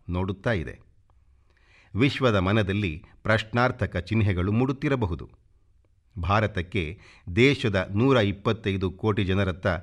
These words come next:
ಕೇವಲ ಶ್ರದ್ಧೆಯೇ ಇದೆ. ನೂರ ಇಪ್ಪತ್ತೈದು ಕೋಟಿ ಜನರು ಸಂಕಲ್ಪವನ್ನು ಪೂರೈಸಿಯೇ ತೀರುತ್ತಾರೆ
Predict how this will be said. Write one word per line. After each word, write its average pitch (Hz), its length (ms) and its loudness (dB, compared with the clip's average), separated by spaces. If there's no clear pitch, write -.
ಕೇವಲ 135 380 4
ಶ್ರದ್ಧೆಯೇ 113 600 2
ಇದೆ. 78 280 -6
ನೂರ 127 240 4
ಇಪ್ಪತ್ತೈದು 110 720 0
ಕೋಟಿ 104 300 0
ಜನರು 98 400 0
ಸಂಕಲ್ಪವನ್ನು 113 720 0
ಪೂರೈಸಿಯೇ 123 600 2
ತೀರುತ್ತಾರೆ 117 640 -2